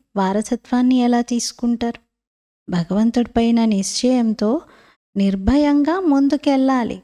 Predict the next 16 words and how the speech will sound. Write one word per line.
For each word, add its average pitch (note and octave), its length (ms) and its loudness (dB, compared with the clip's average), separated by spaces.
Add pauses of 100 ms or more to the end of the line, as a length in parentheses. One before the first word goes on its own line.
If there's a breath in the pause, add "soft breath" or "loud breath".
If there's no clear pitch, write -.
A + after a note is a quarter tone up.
కానీ C#4 200 2
భయపడ్డారనుకోండి, C4 1300 0
"ఏమో A3 440 0
నావన్నీ G#3 460 -2
పోతాయేమో, G3 680 -4
నేను G3 280 -2
అన్నీ G3+ 380 -4 (460 soft breath)
పోగొట్టుకుంటానేమో, G3+ 1040 -2
అన్నీ G3+ 360 0
ఇచ్చేయాలా, G3+ 800 -2 (420 loud breath)
అన్నీ A3 240 0
భగవంతుడివి A3 720 0
అనుకోవాలా, G3+ 840 -2 (440 loud breath)
మరి G#3+ 140 0
ఇంక G#3+ 160 -2
నాకేముంటుంది?" G#3+ 1080 0